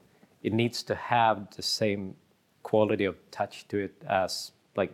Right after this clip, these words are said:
it should reflect the content, and, and that was, uh, something that was spent a lot of,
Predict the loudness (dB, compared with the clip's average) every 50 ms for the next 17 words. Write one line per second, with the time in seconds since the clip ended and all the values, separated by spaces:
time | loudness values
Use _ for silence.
0 | -6 -14 -14 -12 -10 -10 -8 -6 -6 -6 -6 -6 -8 -10 -10 -10 -10 -12 -12 -10
1 | -8 -8 -8 -8 -10 -12 -12 -12 -12 -10 -8 -6 -6 -6 -6 -10 -14 _ -10 -8
2 | -6 -6 -4 -4 -6 -6 -8 -12 -16 -18 _ _ -20 -20 -20 -20 -20 -20 _ _
3 | _ 0 2 4 4 2 0 -2 -6 -8 -8 -8 -8 -6 -4 -4 -4 -4 -4 -8
4 | -8 -8 -8 -12 -14 -16 -20 _ _ _ _ _ -6 -4 -2 -2 -2 -4 -6 -8
5 | _ -4 -4 -4 -6 -10 -16 -18 -18 -18 -12 -6 -2 -2 -2 -2 -4 -4 -4 -4
6 | -4 -4 -6 -8